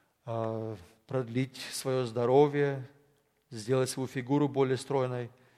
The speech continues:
Ничего в этом нет плохого, но это не пост. Просто отказ от пищи или голодание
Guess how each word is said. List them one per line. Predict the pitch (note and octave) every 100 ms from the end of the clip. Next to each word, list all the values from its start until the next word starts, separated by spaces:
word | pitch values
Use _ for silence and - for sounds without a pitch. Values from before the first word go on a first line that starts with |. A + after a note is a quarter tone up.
| _ _ -
Ничего | C#3+ C#3 D#3
в | C3
этом | C3 C3+ B2 B2+
нет | A#2+
плохого, | - C3 - E3 A#2 A2
но | C3 C3
это | C3
не | C3
пост. | C3 C3 G#2 - - _ _ _ _ _ _ _ _ _ _ _ _ _ _ _ _
Просто | C#3+ F#3 G#3+
отказ | - - F3+
от | F3+ F3
пищи | G3+ F#3 - C#3
или | C3 C3
голодание | B2+ C#3 C3+ D3+ D#3+ C3+ C3